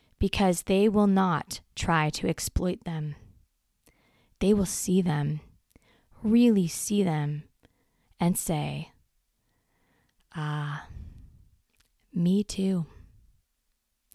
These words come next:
And that is when real love happens.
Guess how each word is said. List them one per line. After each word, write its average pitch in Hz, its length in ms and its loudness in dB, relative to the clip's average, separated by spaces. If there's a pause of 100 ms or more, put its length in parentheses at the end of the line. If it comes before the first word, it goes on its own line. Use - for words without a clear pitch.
(380)
And 165 220 2
that 156 520 -2
is 175 180 0
when 175 240 4
real 160 280 2
love 147 280 -2
happens. 139 800 -6